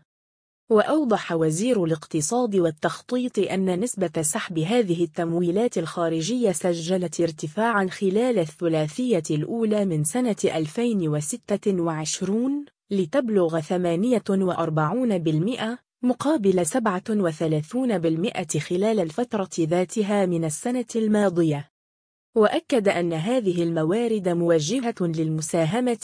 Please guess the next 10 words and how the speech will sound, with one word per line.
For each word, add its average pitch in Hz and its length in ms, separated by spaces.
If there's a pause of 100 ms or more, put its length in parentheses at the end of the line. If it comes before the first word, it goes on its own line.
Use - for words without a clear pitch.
في 190 300
إنجاز 185 420
مشاريع 165 640
عمومية 170 920
وخاصة 196 800
في 170 220
عدد 180 380
من 165 320
القطاعات 160 880
الاقتصادية 165 960